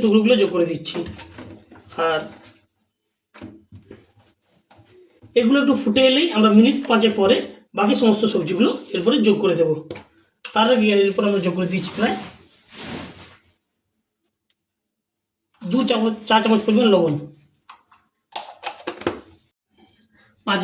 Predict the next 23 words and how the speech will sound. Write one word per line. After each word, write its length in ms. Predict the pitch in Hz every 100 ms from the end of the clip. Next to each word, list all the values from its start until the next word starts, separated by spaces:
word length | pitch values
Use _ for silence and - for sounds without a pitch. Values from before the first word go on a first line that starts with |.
| 208
মিনিট 200 | 226 180
হয়ে 140 | 185 190
গেছে 220 | 190 - 269 - _ _ _ _ _ _ - - - _ -
সবজিগুলো 340 | 202 190 202 190
যোগ 80 | 180
করার 140 | 190 190
পরে, 100 | -
এবার 240 | 190 180 170
আমরা 140 | 175 165
বাকি 140 | - -
সবজিগুলো 280 | 160 175 240 196
যোগ 80 | -
করে 120 | 156 151
দিচ্ছি। 280 | - - - - - - - - _ - - - _ _ _ _ _ _ _ _ _ _ _ _ _ _ _ _ - - - 208 _ _ _ _ _ _ - - - - _ -
মূলোটা 360 | 208 226 262 262
কিন্তু 140 | 277 262
এখানে 140 | 269 262
আমরা 120 | 214 -
অপশনাল 280 | - 247 247
হিসেবে 200 | 220 233 190
যোগ 100 | 196 190
করেছি, 300 | 180 151 - - - _ _ - - _ _ _ _ _ _ - - - - - - _ - - _ _ _ _ - - - - - - - -
চাইলে 180 | 202 214